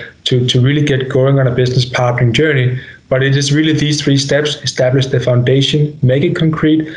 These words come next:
and make it live, that companies need to, uh, need, need, need to take serious, because it is a big change journey. There are lots of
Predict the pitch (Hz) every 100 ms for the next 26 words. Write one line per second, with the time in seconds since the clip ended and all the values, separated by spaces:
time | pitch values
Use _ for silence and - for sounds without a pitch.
0 | - - 127 123 127 127 117 123 123 -
1 | - - - 127 127 123 131 123 113 123
2 | 117 117 117 113 113 110 110 113 - -
3 | - 120 117 123 127 135 135 143 151 147
4 | - 170 139 - - 139 156 151 147 -
5 | - - _ 151 156 180 185 - - -
6 | _ _ _ - 147 143 - - 160 151
7 | 151 151 - _ _ _ - - 139 135
8 | 135 131 127 120 127 131 - - - -
9 | 127 135 135 135 135 160 156 160 151 -